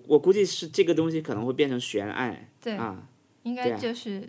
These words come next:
Speaker 2: 没有结果的一件事情。
Speaker 1: 对啊。对啊，可能就一直在追究，追究，追究很久，可能追究个，追究到大家淡忘为止。啊，我，
Speaker 2: 嗯。
Speaker 1: 天哪，对，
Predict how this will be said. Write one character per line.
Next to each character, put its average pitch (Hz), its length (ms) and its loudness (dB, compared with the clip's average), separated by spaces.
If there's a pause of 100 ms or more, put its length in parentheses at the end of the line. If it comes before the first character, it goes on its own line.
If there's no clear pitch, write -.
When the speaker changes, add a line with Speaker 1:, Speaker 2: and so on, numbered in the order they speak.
(300)
Speaker 2:
没 214 140 -2
有 220 140 -2
结 190 240 -12
果 - 200 -16
的 208 120 -14
一 202 200 -14
件 190 200 -12
事 208 140 -14
情。 220 260 -18 (140)
Speaker 1:
对 120 100 4
啊。 120 60 2
对 - 20 0
啊， - 60 -
可 135 100 0
能 147 160 2
就 190 120 4
一 170 100 2
直 151 80 0
在 165 160 6
追 160 160 4
究， 156 180 6
追 156 200 4
究， 151 160 6
追 151 180 4
究 147 180 6
很 127 220 -2
久， 117 240 0
可 104 160 -8
能 117 100 -4
追 131 160 2
究 123 160 2
个， 117 280 2 (800)
追 139 120 0
究 135 140 6
到 135 140 2
大 131 160 0
家 123 100 2
淡 120 240 -2
忘 98 180 -8
为 71 140 -8
止。 - 180 -16 (1500)
啊， 104 160 -12
我， 117 180 0 (200)
Speaker 2:
嗯。 101 380 -6
Speaker 1:
天 113 220 -6
哪， 107 80 -10
对， 143 260 2